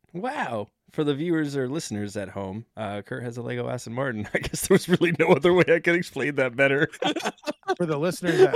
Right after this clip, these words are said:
Speaker 2: home, I know we were saying what he had in his hands, but he has a Lego
Speaker 1: <laughs> He has a
Speaker 2: Aston
Speaker 1: Aston Martin,
Speaker 2: Martin.
Speaker 1: which is a vehicle.
Speaker 2: Which
Speaker 1: It's a
Speaker 2: is
Speaker 1: car <laughs> made out of
Speaker 2: Yeah.
Speaker 1: Legos.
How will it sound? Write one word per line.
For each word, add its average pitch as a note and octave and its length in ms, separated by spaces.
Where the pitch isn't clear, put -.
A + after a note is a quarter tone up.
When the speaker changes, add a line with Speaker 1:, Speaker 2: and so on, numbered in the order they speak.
Speaker 2:
home, - 300
I B2 60
know C3 140
we C3 140
were - 120
saying C3+ 300
what A#2 100
he A2+ 60
had B2+ 220
in A#2+ 80
his G#2 160
hands, A#2+ 420
but G#2+ 200
he A#2 180
has A2 500
a A2+ 60
Lego A2 400
Speaker 1:
<laughs> - 120
He F#3 100
has C#3+ 220
a C#3+ 40
Speaker 2:
Aston B2+ 120
Speaker 1:
Aston B2 400
Martin, C#3+ 60
Speaker 2:
Martin. C3 300
Speaker 1:
which B2+ 160
is A#2 120
a A2+ 60
vehicle. C3 440
Speaker 2:
Which A2 40
Speaker 1:
It's B2+ 120
a - 40
Speaker 2:
is - 40
Speaker 1:
car A2+ 520
<laughs> C#3+ 60
made C3+ 140
out - 160
of - 160
Speaker 2:
Yeah. - 160
Speaker 1:
Legos. - 400